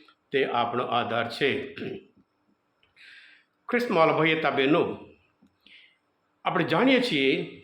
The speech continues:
જેવો ખોરાક એવી તંદુરસ્ત. જે ખોરાક ખાઈએ છીએ,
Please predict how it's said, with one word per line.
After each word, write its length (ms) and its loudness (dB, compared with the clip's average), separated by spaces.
જેવો 340 4
ખોરાક 720 2
એવી 140 2
તંદુરસ્ત. 500 0
જે 380 -2
ખોરાક 300 4
ખાઈએ 300 2
છીએ, 600 -2